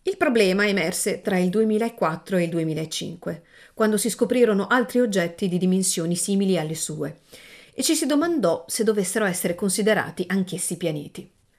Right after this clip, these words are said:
Per dirimere la questione, l'Unione Astronomica Internazionale nel duemilasei definì i criteri che un corpo celeste deve soddisfare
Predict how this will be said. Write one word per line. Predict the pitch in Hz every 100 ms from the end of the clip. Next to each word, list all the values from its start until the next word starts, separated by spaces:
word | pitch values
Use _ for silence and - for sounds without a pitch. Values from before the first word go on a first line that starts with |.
| _ _
Per | - 202 196 180 170
dirimere | 185 208 294 277 175 165
la | 170
questione, | 196 202 - 160 151 185 202
l'Unione | 202 226 269 349 240
Astronomica | 185 - 190 220 233 180
Internazionale | 170 185 180 175 - 202 190 160 185
nel | 165
duemilasei | 165 175 190 254 - 170 180 -
definì | 196 233 311 320 277 240 208
i |
criteri | 196 254 247 160 165 208 -
che | -
un | 254
corpo | 247 262 262 247
celeste | 277 180 - 208
deve | 180
soddisfare | 180 220 196 226 - 175 175 208